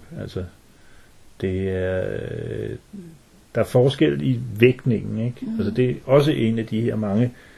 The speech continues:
Speaker 1: øh, akser, man kan lægge ned igennem det der multidimensionelle, øh, tekstlige univers, ikke?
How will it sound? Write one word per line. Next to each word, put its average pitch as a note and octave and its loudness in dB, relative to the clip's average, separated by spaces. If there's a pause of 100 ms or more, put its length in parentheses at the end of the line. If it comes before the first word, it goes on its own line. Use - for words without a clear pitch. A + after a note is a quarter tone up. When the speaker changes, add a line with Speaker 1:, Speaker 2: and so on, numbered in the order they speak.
(300)
Speaker 1:
øh, - -8 (180)
akser, A2+ -2
man G#2 0
kan A#2 0
lægge G#2 4
ned A2 2
igennem G#2+ -2 (180)
det G#2+ -2
der A2 0
multidimensionelle, G#2 0 (1160)
øh, G2+ 2
tekstlige G#2+ 2
univers, G2 -2
ikke? A#2+ -6